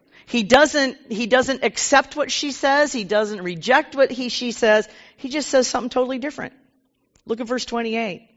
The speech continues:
Jesus says, "On the contrary, blessed are those who hear the word of God and observe it." You know what Jesus has just done?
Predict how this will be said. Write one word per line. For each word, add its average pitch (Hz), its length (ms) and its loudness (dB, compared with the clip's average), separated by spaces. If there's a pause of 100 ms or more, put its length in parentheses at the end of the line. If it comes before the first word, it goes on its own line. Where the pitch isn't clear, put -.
(540)
Jesus 330 460 2
says, 254 380 4
"On 277 240 6
the 294 80 -2
contrary, 202 1120 0 (480)
blessed 254 760 4
are 254 240 4
those 220 600 0
who 196 160 -6
hear 269 540 -4
the 277 120 -2
word 226 300 -2
of 185 180 -2
God 151 600 -2 (340)
and 156 140 -12
observe 139 420 -10
it." - 360 -16 (1800)
You 202 120 -6
know 262 80 2
what 311 160 2
Jesus 285 400 -6
has 269 160 -10
just 269 280 -8
done? 247 380 -2